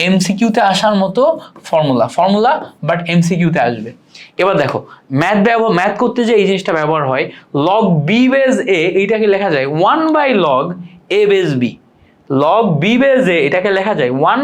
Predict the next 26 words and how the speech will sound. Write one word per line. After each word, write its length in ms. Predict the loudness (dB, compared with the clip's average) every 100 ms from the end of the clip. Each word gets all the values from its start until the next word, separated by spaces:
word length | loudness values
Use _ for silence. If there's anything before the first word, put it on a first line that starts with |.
| 0
by 140 | 0 2 2
log 180 | 0 -2 -4 -2
a 20 | 0
বেজ 180 | 0 -2 -2
b। 20 | -4 -8 -14 -8
এটাকেও 240 | -4 0 0
আমাদের 160 | 0 -2
মাথায় 200 | -2 -2
রাখতে 180 | -4 -4
হবে। 120 | -6 -6 -14 -10
So 60 | -4 0
লগের 220 | 2 0 0
ক্ষেত্রে 280 | -2 0 -2 -4 -8 -8 -4 0
b 20 | 0 2
বেজ 180 | 2 0 0
a 20 | 0 0
যেটা 180 | 0 0 -2
আছে, 200 | -2 -4 -4 -10 -6
সেটাকে 300 | -4 -2 -2 -2 -2
a 20 | 0 2
বেজ 200 | 2 2 -2
b 20 | -2 0 0
আকারে 260 | 0 0 0
আমরা 200 | 0 0 -2 -2 -8 -2
লিখতে 220 | -2 0 -2
পারবো। 180 | -2 -4